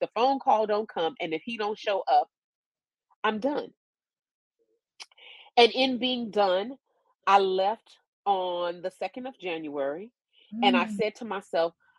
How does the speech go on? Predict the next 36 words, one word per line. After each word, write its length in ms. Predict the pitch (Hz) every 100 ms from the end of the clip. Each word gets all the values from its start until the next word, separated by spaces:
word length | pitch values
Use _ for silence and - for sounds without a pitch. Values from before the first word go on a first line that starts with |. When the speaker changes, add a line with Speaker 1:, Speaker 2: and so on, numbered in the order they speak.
| _
Speaker 1:
"I'm 200 | 226 233
giving 320 | 247 233 220 -
us 180 | 214 165
both 320 | 143 214 233 175
grace 360 | 180 196 208 -
and 180 | 196 185
space." 640 | - - 160 170 - - _ _ _ _ _ _ _ _ _ _ _
I 120 | 202 214
have 180 | 190 - -
three 320 | 190 220 214
requests. 600 | 202 - 185 - - _ _ _ _ _ _ _ _ -
If 180 | 185
we 180 | 175 233
can't 380 | - - 233 - -
figure 240 | 202 196
out 160 | 180 180
how 220 | 180 175
to 100 | 175
do 200 | 165 - -
therapy 580 | 190 202 - 226 233 _
together 640 | - 202 170 165 180 226 262 _ _ _ -
in 140 | 202
Speaker 2:
Mm-hmm. 80 | 202
Speaker 1:
this 260 | 185 - -
year, 340 | 202 233 254 247 _ _ _ _ _ _ _ -
there's, 320 | 208 214 -
there's 300 | 185 202 196
no 160 | 196 190
point 260 | - 196 175
of 100 | 160
return 400 | 170 196 165 160
that 120 | 143
I 100 | 170
can, 180 | - 151 _
I 120 | 180
can 200 | 180 160